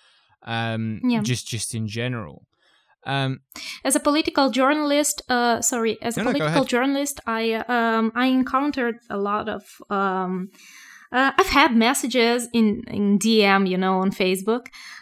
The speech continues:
Speaker 2: uh, from, um, M Ps from the parliament, you know, um, telling me, uh, "I read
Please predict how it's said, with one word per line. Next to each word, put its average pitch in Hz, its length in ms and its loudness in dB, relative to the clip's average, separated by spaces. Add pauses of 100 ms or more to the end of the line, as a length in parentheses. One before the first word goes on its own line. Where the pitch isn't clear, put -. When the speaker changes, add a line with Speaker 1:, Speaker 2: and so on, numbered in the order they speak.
(140)
Speaker 2:
uh, 202 420 4
from, 208 760 2
um, 196 800 -2 (440)
M 220 160 4
Ps 214 380 -2
from - 300 -8
the 185 100 -8
parliament, 208 680 0
you 202 60 -4
know, 185 340 -6
um, 190 840 -4
telling 202 300 0
me, 202 340 0 (420)
uh, 220 280 4
"I 339 180 4
read 247 380 2